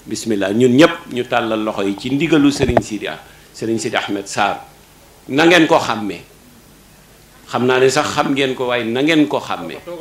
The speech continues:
Toogal, toogal rek, dañ lay indil micro bi. Na ngeen ko xàmmee, bàyyi ko xel. Dogitu Seydul Haaji Malick la.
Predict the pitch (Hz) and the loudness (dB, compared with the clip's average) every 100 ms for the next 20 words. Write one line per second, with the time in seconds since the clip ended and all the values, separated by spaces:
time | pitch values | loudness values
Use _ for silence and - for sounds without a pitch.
0 | 160 156 151 143 135 190 170 160 196 160 | -16 -18 -20 -20 2 6 6 6 2 0
1 | 131 135 151 143 143 143 123 110 110 107 | -2 -2 -2 0 -2 -2 -2 -2 -4 -6
2 | 92 - - - - - 127 131 165 175 | -8 -10 -20 -20 -20 -10 0 2 4 4
3 | 156 156 131 135 123 117 117 120 110 139 | 4 2 2 0 0 -4 -6 -8 0 2
4 | 151 131 117 - 104 - - - - _ | 2 0 -4 -8 -10 -12 -20 -20 -20 _
5 | _ _ _ _ - - 117 170 170 175 | _ _ _ _ -20 -4 6 6 6 0
6 | 151 170 143 139 120 127 123 104 95 - | 0 0 2 0 -2 -4 -4 -6 -8 -14
7 | 65 | -20